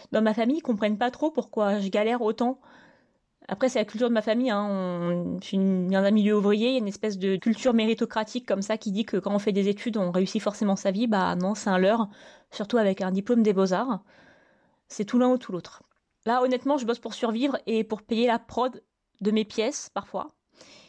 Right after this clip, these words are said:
J'ai pas d'atelier, ma pratique, elle est essentiellement performative. À cause de ça, je m'adapte, euh, je m'adapte à mes conditions de vie. La performance, c'est pas trop cher,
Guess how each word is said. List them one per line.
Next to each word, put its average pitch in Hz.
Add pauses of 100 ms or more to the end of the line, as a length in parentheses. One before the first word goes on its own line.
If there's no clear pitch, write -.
(220)
J'ai 185
pas 226
d'atelier, 240
ma 233
pratique, 220
elle 196
est 190
essentiellement 233
performative. 233 (140)
À 233
cause 247
de 240
ça, 240
je 220
m'adapte, 233 (720)
euh, 196
je 185
m'adapte 233
à 233
mes 214
conditions 226
de 226
vie. 226 (640)
La 220
performance, 247 (560)
c'est -
pas 208
trop 254
cher, 254